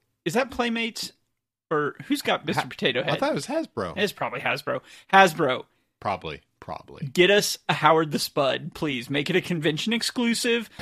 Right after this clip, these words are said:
Speaker 1: limited edition, so you're not out of pocket
Speaker 2: I
Speaker 1: too
Speaker 2: will
Speaker 1: much.
Speaker 2: pay upwards of hundreds of dollars for Howard the Spud,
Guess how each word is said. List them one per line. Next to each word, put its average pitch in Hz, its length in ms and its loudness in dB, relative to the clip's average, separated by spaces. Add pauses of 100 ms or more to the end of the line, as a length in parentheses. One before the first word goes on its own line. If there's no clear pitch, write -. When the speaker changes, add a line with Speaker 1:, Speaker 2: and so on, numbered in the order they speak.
(180)
Speaker 1:
limited 180 360 0
edition, 180 440 2
so - 120 -6
you're 143 120 -2
not 151 180 2
out 165 100 6
of - 80 -2
pocket 170 280 4
Speaker 2:
I 135 80 4
Speaker 1:
too 147 140 0
Speaker 2:
will 160 40 6
Speaker 1:
much. 160 160 4
Speaker 2:
pay 127 240 6
upwards 117 500 -2
of 95 140 -8
hundreds 123 560 -4
of 104 140 -8
dollars 120 520 0
for 98 140 -8
Howard 117 380 -2
the 87 120 -10
Spud, 107 520 -2